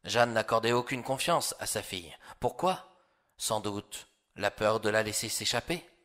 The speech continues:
de se sentir oubliée. C'est pourquoi elle s'efforçait de la considérer comme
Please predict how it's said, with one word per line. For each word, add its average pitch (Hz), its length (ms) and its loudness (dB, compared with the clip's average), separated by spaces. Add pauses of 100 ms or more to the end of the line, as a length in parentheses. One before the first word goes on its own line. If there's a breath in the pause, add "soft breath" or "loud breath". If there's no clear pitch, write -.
(280)
de 87 120 -10
se 104 140 -2
sentir 101 460 -4
oubliée. 110 520 -8 (520 loud breath)
C'est - 180 -2
pourquoi - 600 0 (260 loud breath)
elle 113 180 2
s'efforçait 127 600 -2
de 107 80 -2
la 101 120 -2
considérer 113 600 -4
comme 104 240 -2